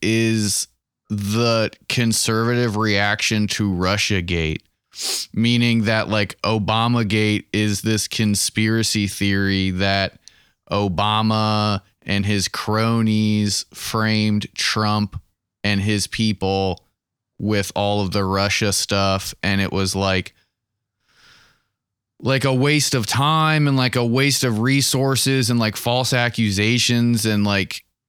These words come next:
something about how, like, like, Obama and the Democrats and then, like, Ukraine came up with the scheme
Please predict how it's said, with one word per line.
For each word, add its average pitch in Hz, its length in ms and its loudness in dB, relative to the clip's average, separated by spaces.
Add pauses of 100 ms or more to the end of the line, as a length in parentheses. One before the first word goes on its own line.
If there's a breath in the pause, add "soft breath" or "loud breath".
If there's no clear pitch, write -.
(120)
something 135 460 -2
about 120 260 0
how, 120 280 0
like, 117 420 -2 (1080 loud breath)
like, 123 280 -2
Obama 139 920 2
and 120 140 0
the 117 60 2
Democrats 123 1000 0
and 117 240 2
then, 117 240 2
like, 110 360 -2
Ukraine 131 1300 0 (800)
came 131 260 2
up 131 220 0
with 127 240 0 (280)
the 117 300 2
scheme 123 1040 0